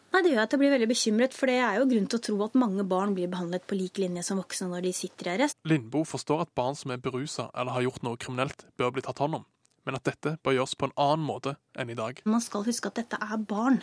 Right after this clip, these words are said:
Speaker 1: Det er ikke voksne vi snakker om, og de skal ikke sitte alene innelåst, eh, på en, eh, en glattcelle uten møbler og, og uten voksenkontakt. Så det vi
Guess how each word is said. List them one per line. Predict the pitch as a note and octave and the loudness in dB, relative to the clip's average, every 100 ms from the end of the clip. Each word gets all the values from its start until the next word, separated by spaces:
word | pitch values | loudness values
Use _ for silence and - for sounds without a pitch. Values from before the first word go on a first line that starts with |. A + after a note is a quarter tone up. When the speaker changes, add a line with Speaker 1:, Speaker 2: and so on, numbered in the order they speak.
| - | -2
Speaker 1:
Det | A3 | -4
er | F#3+ - | -4 0
ikke | A#3 | 0
voksne | - - F3+ | 0 -4 -4
vi | |
snakker | G3 - A#3+ | -6 -2 2
om, | B3 | 4
og | G#3 | 2
de | |
skal | A3 - F#3 F#3+ | -2 -4 -2 -2
ikke | B3 A#3 | -2 -2
sitte | A#3 G3+ | 0 0
alene | G#3+ E3+ E3+ F#3+ | 2 0 -2 -4
innelåst, | F#3 E3 E3+ - - - G3 | -4 -4 -4 -4 -8 -8 -6
eh, | G3 F#3+ | -6 -6
på | F#3+ F#3+ | -4 -4
en, | F#3+ G3 G3 G3+ | -2 -2 -2 -2
eh, | G3+ - - - - - - G3 | -2 -6 -14 -16 -18 -20 -6 -2
en | G3+ G3+ | 0 0
glattcelle | A3 - - - F#3 G3 | 0 -2 -4 -2 0 0
uten | G3 - G3+ F#3+ | -2 -2 0 2
møbler | F3 F3+ F#3 F#3 | 0 0 0 0
og, | F3+ F#3 F3+ F#3 - - - - - - | 0 0 -2 -4 -12 -20 -20 -20 -6 0
og | G#3 | 0
uten | - G#3+ | 0 -2
voksenkontakt. | - G3+ F#3+ F#3+ A#3 - - | -2 -4 -2 0 -2 -2 -2
Så | G#3+ | 0
det | A3 A3+ | 2 2
vi | G#3 | 2